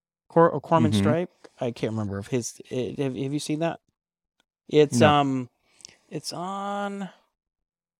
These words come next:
Speaker 1: jeez, I can't remember. It might be on H B O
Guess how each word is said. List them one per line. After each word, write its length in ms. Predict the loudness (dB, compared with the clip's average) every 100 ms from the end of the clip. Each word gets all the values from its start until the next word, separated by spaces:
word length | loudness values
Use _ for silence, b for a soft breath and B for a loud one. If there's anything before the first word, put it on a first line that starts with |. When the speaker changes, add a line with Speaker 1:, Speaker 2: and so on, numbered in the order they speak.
| _ _ _ -16
Speaker 1:
jeez, 200 | -10 -8
I 40 | -10
can't 160 | -10
remember. 140 | -6 -6
It 20 | -6
might 40 |
be 140 | -6 -4
on 100 | -6
H 220 | -8 -8
B 200 | -4 -2
O 360 | -2 -2 -6